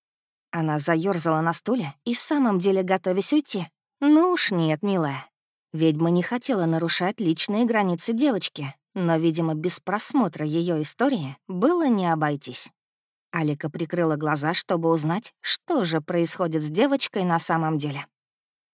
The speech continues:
Каждый день Элла проводила в мучительном ожидании ночи. Серые стены школы, скучающие лица одноклассников, уроки.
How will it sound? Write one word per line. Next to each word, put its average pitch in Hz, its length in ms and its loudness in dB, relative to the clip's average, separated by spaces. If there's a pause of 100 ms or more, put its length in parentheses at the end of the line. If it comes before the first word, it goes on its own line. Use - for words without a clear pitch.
(420)
Каждый 147 360 -4
день 143 280 -4 (140)
Элла 156 260 -2
проводила 156 540 -2
в 160 80 -2
мучительном 190 680 2
ожидании 170 560 2
ночи. 220 340 0 (360)
Серые 156 300 0
стены 156 320 -2
школы, 151 420 -4 (140)
скучающие 240 800 0
лица 180 320 2
одноклассников, 143 920 -4 (200)
уроки. 240 540 0